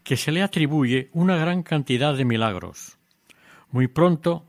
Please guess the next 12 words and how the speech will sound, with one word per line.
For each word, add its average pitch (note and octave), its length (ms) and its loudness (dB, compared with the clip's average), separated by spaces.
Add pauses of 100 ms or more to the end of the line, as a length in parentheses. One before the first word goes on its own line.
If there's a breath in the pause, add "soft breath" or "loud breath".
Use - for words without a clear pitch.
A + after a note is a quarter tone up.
los A#2+ 220 -6
lugareños, C#3+ 840 -2
en A#2+ 180 -2
lo A2 160 -2
alto B2+ 260 -4
de A2+ 100 -2
la G2+ 160 -4
cota, C#3 400 -6 (360 soft breath)
le D3 160 0
construyeron C#3 880 0
una C#3+ 300 0
capilla. F2+ 680 -4